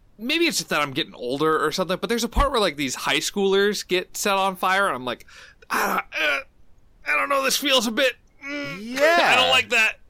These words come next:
Speaker 2: Yeah, it's, it's kinda brutal. Like, um,
Speaker 1: It's very brutal.
Speaker 2: they start that whole, that whole bit with, like, one of the waiters or whatever is, like, he's sitting there and he's supposed to go and, like, you know, ask that table, like, what,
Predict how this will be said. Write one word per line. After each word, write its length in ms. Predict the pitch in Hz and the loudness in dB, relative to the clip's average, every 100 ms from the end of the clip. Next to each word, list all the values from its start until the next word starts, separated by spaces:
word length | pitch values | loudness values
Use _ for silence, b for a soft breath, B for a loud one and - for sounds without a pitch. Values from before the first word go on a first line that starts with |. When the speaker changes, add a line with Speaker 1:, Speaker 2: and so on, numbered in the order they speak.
| - | -16
Speaker 2:
Yeah, 400 | 175 247 330 127 | -2 2 4 4
it's, 240 | 113 202 - | 2 0 0
it's 260 | 156 202 | 0 -2
kinda 380 | - 151 170 202 | -4 -2 0 0
brutal. 520 | 180 151 320 202 98 87 | -2 -2 0 0 -4 -4
Like, 380 | 113 113 101 - - | -2 -2 -4 -14 -4
um, 380 | 139 135 123 113 | 0 4 4 4
Speaker 1:
It's 60 | 107 | 2
very 400 | 107 135 - 359 | -2 0 2 0
brutal. 300 | 131 123 107 | 0 -4 0
Speaker 2:
they 180 | 170 180 | 0 0
start 440 | - - 156 202 | 0 2 2 2
that 220 | 165 151 | 2 2
whole, 380 | 135 147 139 131 - | 2 2 2 0 -2
that 160 | 120 113 | -2 0
whole 200 | 135 135 | 0 -2
bit 440 | 104 127 156 156 | -2 0 2 0
with, 260 | 101 117 - | -2 -8 -4
like, 280 | 113 107 - | -2 -2 -2
one 160 | 123 | -2
of 100 | 135 | -2
the 80 | 123 | -4
waiters 600 | 110 107 127 123 98 90 | -4 -2 0 0 -2 -4
or 100 | 98 | -6
whatever 440 | 95 98 95 92 92 | -4 -2 -2 -2 -4
is, 280 | - 101 92 | -4 -8 -4
like, 280 | 101 87 - | -4 -4 -4
he's 160 | 131 | -4
sitting 260 | - 175 175 | 2 2 4
there 180 | 143 131 | 4 2
and 100 | 135 | 0
he's 140 | 131 | -4
supposed 500 | - - - 170 170 | -4 -4 0 0 0
to 80 | 156 | -4
go 380 | 120 123 120 113 | 0 2 2 0
and, 320 | 92 107 98 | -4 -6 -6
like, 260 | 90 92 92 | -4 -6 -6
you 80 | 104 | -6
know, 160 | 92 - | -4 -2
ask 300 | 107 - - | -2 -2 -4
that 200 | 98 90 | -2 -2
table, 360 | 113 98 90 78 | -4 -4 -2 -4
like, 200 | 85 85 | -4 -2
what, 200 | 87 | -4